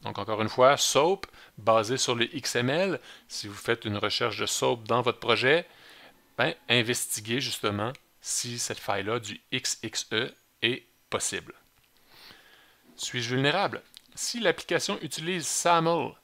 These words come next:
pour le traitement de l'identité à des fins de sécurité fédérée ou d'authentification unique. saml utilise X M L, encore une fois, pour les assertions d'identité et peut être vulnérable. Si l'application utilise soap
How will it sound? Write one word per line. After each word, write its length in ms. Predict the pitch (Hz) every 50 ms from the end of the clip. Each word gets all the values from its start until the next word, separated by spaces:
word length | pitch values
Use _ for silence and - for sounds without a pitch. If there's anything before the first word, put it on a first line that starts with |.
| _ - - _ _
pour 140 | - - 117
le 120 | 117 117 -
traitement 500 | - - 151 - 156 143 147 165 180 160
de 100 | 120 110
l'identité 760 | 104 110 123 123 131 123 120 110 - - - - 196 262 - _ _ -
à 140 | - 127 120
des 140 | 117 123 117
fins 200 | - - 180 190
de 40 |
sécurité 520 | - - 135 - - 139 120 127 - - 165
fédérée 560 | - - 135 123 117 107 104 101 131 170 - -
ou 100 | 123 117
d'authentification 920 | 113 117 113 - - 131 127 - - - - - 123 117 - - 160 165 - - -
unique. 480 | 120 117 104 98 98 - - - - _ _ - - - - - - - -
saml 460 | - - 135 131 127 131 147 151 143
utilise 400 | 131 - - 113 120 117 - - -
X 240 | 123 - - - 123
M 160 | 123 139 175
L, 220 | 214 262 277 262 -
encore 360 | - 156 104 - 110 101 98 110
une 80 | 107
fois, 260 | - - - 214 240 - - - - - - - _
pour 120 | - 127 120
les 160 | 117 110 113
assertions 440 | 120 110 - - - - - 185 180
d'identité 640 | 139 131 123 135 131 127 - - - 202 214 - -
et 60 | -
peut 160 | - 117 104 -
être 240 | 147 160 156 - -
vulnérable. 1000 | 113 98 92 92 98 117 135 143 131 113 104 101 98 101 95 98 - - - - - -
Si 260 | - - - - 165
l'application 540 | 156 127 - - - - 117 - - 135 139
utilise 360 | - - - - 107 107 110 -
soap 460 | - - - - 247 202 139 -